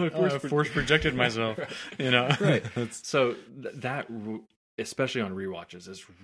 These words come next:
Speaker 1: really hard for me to swallow because I see so much missed opportunity. I don't know if you got this feeling or not, but maybe it was the music or something building up.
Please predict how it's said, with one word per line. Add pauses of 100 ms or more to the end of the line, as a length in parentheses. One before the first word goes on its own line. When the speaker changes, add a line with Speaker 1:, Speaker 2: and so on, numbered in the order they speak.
Speaker 1:
really
hard
for
me
to
swallow
because
I
see
so
much
missed
opportunity. (460)
I
don't
know
if
you
got
this
feeling
or
not,
but
maybe
it
was
the
music
or
something
building
up.